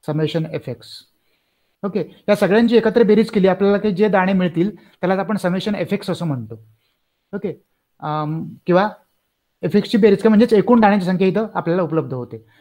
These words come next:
क्या-, काय समेशन एफ एक्स काय येईल बघा, एकच स्थानी असणाऱ्या संख्यांची बेरीज केली तर तीन, आठ आणि तीन अकरा, अकरा आणि सहा सतरा,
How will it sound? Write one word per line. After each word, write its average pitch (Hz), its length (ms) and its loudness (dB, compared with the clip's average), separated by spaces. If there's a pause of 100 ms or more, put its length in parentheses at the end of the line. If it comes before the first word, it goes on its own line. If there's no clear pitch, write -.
(440)
क्या-, 220 140 4
काय 220 240 4
समेशन 226 340 2
एफ 220 80 -4
एक्स 226 120 -2
काय 208 140 -2
येईल 196 120 0
बघा, 160 300 -2 (560)
एकच 196 220 -2
स्थानी 220 220 -2
असणाऱ्या 208 300 -2
संख्यांची 202 240 0
बेरीज 190 200 2
केली 190 140 0
तर 196 100 2
तीन, 190 440 0 (260)
आठ 170 200 2
आणि 185 120 0
तीन 190 180 0
अकरा, 170 480 -2
अकरा 175 300 -4
आणि 180 180 0
सहा 165 300 -2 (240)
सतरा, 175 380 -2